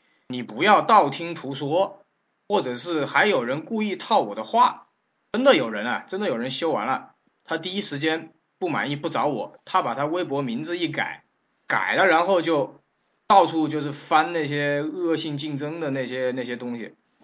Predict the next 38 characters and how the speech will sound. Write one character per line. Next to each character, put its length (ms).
然 160
后 80
还 140
套 200
我 140
的 80
话。 420
那 80
我 160
说 140
你 160
这 120
个 80
人 220
品， 300
那 80
就， 180
那 80
就 100
真 240
的 140
没 140
有 100
必 160
要 360
跟 160
你 80
再 160
说 240
下 100
去 140
了。 140
然 140
后 100
我 160
家 220
里 160
有 420